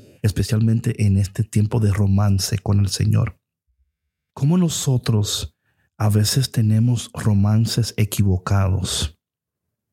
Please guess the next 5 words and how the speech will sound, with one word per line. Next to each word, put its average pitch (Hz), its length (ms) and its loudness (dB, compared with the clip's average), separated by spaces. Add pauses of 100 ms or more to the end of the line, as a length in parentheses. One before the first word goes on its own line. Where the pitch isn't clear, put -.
(580)
Ok, 92 300 0 (680)
solo 95 300 -2
soy 90 160 -2
yo 90 80 0
entonces. - 500 -6